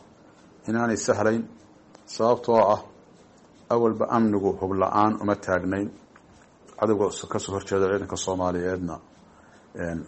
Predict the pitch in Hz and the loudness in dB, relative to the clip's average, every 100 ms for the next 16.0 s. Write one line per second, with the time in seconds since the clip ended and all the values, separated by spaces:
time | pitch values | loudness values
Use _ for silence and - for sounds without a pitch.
0 | - - - - 92 - - 107 101 92 | -6 -4 -4 -2 -2 -2 -2 0 0 -2
1 | 87 85 - 95 - 101 101 - 87 90 | -6 -8 -10 -8 -8 -4 -6 -4 -6 -6
2 | 90 92 85 82 - 117 120 - - - | -6 -6 -6 -8 -4 -6 -6 -14 -20 -20
3 | - - 101 101 104 110 101 101 98 95 | -20 -8 -2 4 4 4 2 -2 -4 -4
4 | 95 87 95 110 - - 107 101 98 101 | -4 -4 -4 -6 -8 -6 -4 -2 -2 -4
5 | 101 92 95 90 95 90 95 123 - - | -4 -4 -4 -4 -4 -4 -4 -6 -8 -20
6 | - - - - - - - 98 98 95 | -20 -20 -20 -20 -20 -8 0 2 4 2
7 | 95 92 92 92 92 - - - - 117 | 0 -2 -4 -6 -12 -20 -20 -8 0 2
8 | 113 104 - 107 104 - 113 110 107 104 | 2 0 0 0 -2 -6 -4 -2 0 0
9 | 101 95 107 104 107 107 - - - - | 2 0 -2 -4 -8 -10 -18 -20 -20 -20
10 | - 110 110 104 98 - 107 - 117 107 | -10 -2 0 0 -2 -6 -10 -4 -2 -2
11 | - 104 107 101 98 98 104 101 - 98 | -4 -2 0 0 0 0 0 0 -2 -6
12 | 98 98 104 92 95 92 92 95 92 - | -6 -4 -4 -4 -6 -6 -6 -4 -4 -4
13 | 85 87 98 - - - - - - 98 | -8 -6 -8 -10 -18 -20 -20 -20 -10 -6
14 | 95 92 110 101 92 - 98 104 95 98 | -6 -2 -2 -2 -6 -4 0 0 -2 -4
15 | 98 90 104 90 92 90 92 98 95 85 | -4 -4 -6 -6 -6 -4 -2 -4 -4 -6